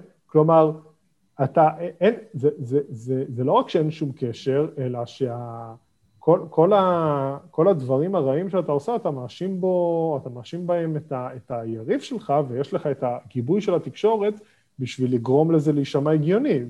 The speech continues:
ו-, וככה אנשים באמת ה-, מה שנקרא, ככל שהם יותר צרכני תקשורת מסורתית,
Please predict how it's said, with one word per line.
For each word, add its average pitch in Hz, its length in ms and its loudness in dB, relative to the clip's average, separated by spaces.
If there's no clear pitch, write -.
ו-, 123 80 -6
וככה 147 500 -2
אנשים 175 400 -4
באמת 165 440 0
ה-, 117 760 -6
מה 160 80 2
שנקרא, 180 360 -2
ככל 175 320 -2
שהם 175 300 -4
יותר 160 300 -2
צרכני 139 600 -2
תקשורת 170 520 -4
מסורתית, 143 600 -4